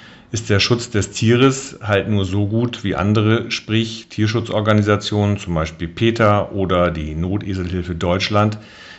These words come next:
sich um die Belange der Tiere kümmern. Bei dem Beispiel der Noteselhilfe Deutschland habe ich einen ganz guten Einblick, weil ich die Noteselhilfe gerade in solchen Tierschutzfällen bundesweit, äh, rechtlich, anwaltlich unterstütze.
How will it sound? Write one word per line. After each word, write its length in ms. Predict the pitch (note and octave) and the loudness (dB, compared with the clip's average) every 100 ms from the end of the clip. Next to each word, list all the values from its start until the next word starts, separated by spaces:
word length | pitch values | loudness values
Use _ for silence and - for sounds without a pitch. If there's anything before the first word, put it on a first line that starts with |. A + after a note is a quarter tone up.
| - | -6
sich 380 | A2+ G#2+ A2 - | 0 0 -2 -6
um 120 | G#2 | -2
die 100 | F#2 | -2
Belange 600 | E2+ F2 F2 G2 G2+ G#2 | 0 2 2 2 0 0
der 180 | G2 F#2 | -2 -4
Tiere 320 | F2 F#2 G2+ | -2 -4 -2
kümmern. 480 | G#2 A2 F2+ D#2 D#2+ - - _ - - | -2 0 2 0 -4 -12 -20 _ -20 -6
Bei 340 | A2 G#2 G#2 G2+ | 2 4 4 2
dem 320 | F#2+ F#2+ F#2 | 2 0 2
Beispiel 540 | F2+ F#2+ F#2+ - F#2+ | 2 2 0 -2 -2
der 160 | F#2 F2+ | 0 0
Noteselhilfe 800 | F2+ G2 - G2+ G2 F#2+ F2+ F2+ | 0 0 -2 -2 -2 -2 -2 -2
Deutschland 720 | F2 G2+ A2+ B2 A#2 A#2 - | 2 4 4 2 2 0 -2
habe 260 | A2 A2 - | -2 -2 -8
ich 260 | G2+ - | -10 -8
einen 220 | F#2+ G2 F#2+ | -4 -2 0
ganz 260 | F2+ F2 | -2 -4
guten 240 | G2 F2+ F#2 | -8 -8 0
Einblick, 540 | A2 B2+ D3 D#3 D#3 - - - | 4 6 6 2 0 -10 -18 -14
weil 340 | G#2 G#2 G#2 G#2 | -4 0 0 -2
ich 140 | G2+ - | -6 -8
die 120 | G2+ | -4
Noteselhilfe 840 | F#2+ G#2 G#2 G#2 G#2 G2 G2+ G2+ | -2 -2 -2 -2 -2 -2 -4 -6
gerade 420 | F2 F2 F#2 G#2 G#2 | -4 0 2 2 -2
in 440 | G#2 G2+ G2 F#2+ | -2 -2 0 -2
solchen 320 | F#2 F2+ F2+ | -2 -4 -4
Tierschutzfällen 960 | E2 G2+ G#2+ A2+ A2 - A2+ A2 A2 A2 - - - _ - | 0 2 2 0 -2 0 2 4 2 0 -10 -20 -20 _ -4
bundesweit, 880 | G2+ G#2+ G#2+ G#2 G2+ G2+ G2 - - | 0 2 2 0 2 4 2 -4 -6
äh, 60 | |
rechtlich, 640 | G#2 F#2+ F2+ G2+ - F#2 - | -4 0 0 -2 -4 -6 -4
anwaltlich 800 | G2 F#2+ F#2+ F#2+ F#2 F2+ - - | -2 0 0 0 -4 -4 -8 -10
unterstütze. 640 | F#2 F#2+ - G2 - E2 | -4 -4 -4 -6 -4 -6